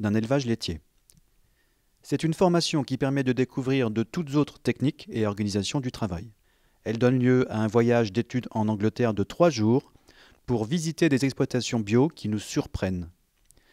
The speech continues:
C'est un peu comme un voyage en Nouvelle-Zélande, juste à notre porte, car la plupart de ces techniques en sont originaires. Même avec des troupeaux de trois cents à sept cents vaches laitières, le lait est produit à l'herbe pâturée.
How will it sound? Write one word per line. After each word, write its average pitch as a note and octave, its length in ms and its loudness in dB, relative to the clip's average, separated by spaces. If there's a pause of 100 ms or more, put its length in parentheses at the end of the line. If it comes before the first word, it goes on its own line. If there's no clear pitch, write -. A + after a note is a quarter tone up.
(160)
C'est E3 240 0
un E3+ 100 4
peu E3+ 240 4
comme C3 220 2
un B2 60 4
voyage C#3+ 440 4
en A#2 60 4
Nouvelle-Zélande, A#2 760 2 (260)
juste D3+ 360 0
à D#3+ 60 6
notre C#3+ 260 2
porte, - 420 0 (320)
car C3 420 4
la G#2+ 140 -2
plupart D#3+ 400 2
de C3 80 -2
ces B2+ 140 0
techniques A#2+ 440 -4 (140)
en A2+ 100 2
sont D3 320 -2
originaires. G2+ 640 0 (520)
Même F3 180 2
avec D#3 280 4
des B2+ 120 2
troupeaux C#3 340 2
de G#2+ 80 4
trois D#3 240 0
cents C#3 240 0
à G#2+ 180 -4
sept - 200 -2
cents C#3+ 140 -2
vaches A2+ 220 -2
laitières, A2+ 500 -2 (380)
le B2 220 6
lait D#3 260 6
est B2 120 2
produit C3 340 0
à A#2+ 60 8
l'herbe A#2+ 280 2
pâturée. G2 520 -2